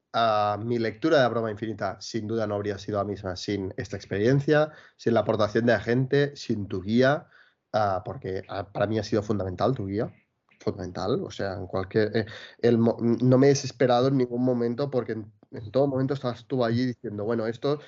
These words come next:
sería importante en el futuro, guardarlo aquí, tal", ¿no? Y, y leer así, ah, me, bueno,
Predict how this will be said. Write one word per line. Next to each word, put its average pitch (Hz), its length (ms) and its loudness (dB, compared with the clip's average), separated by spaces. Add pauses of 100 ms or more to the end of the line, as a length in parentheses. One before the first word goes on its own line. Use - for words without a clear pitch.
sería 120 200 0
importante 123 400 0
en 110 60 0
el 104 60 -4
futuro, 127 340 0
guardarlo 107 440 -2
aquí, 131 340 -2 (260)
tal", 123 320 2
¿no? 117 160 -2
Y, 131 120 -2
y 107 340 -6
leer 117 300 2
así, 170 460 -2 (380)
ah, 120 300 2
me, 120 260 -2
bueno, 143 380 -2